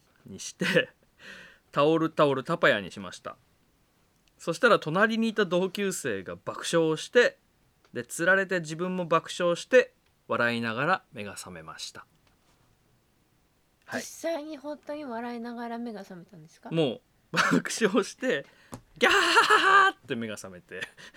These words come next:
Speaker 1: <laughs> で、すっごい面白かったなと思って夢も見たら、何も面白くない。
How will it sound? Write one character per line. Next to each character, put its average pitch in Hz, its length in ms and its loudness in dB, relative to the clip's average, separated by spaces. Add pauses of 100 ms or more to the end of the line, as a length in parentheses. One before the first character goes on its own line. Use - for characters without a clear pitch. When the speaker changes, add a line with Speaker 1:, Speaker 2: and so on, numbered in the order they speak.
(340)
Speaker 1:
<laughs> 539 640 -12
で、 135 240 -2
す - 180 -8
っ 127 60 -16
ご 151 120 -6
い - 40 -2
面 143 160 -2
白 160 160 -4
か 160 100 -4
っ - 100 -20
た 147 100 -6
な 139 480 -2
と 117 80 -10
思 120 140 -8
っ - 20 -20
て - 160 -10
夢 127 260 -2
も 127 140 -4
見 113 140 -6
た 107 140 -4
ら、 113 400 -2 (360)
何 120 260 -4
も 208 280 6
面 208 100 8
白 254 200 4
く - 180 0
な 285 180 6
い。 453 60 4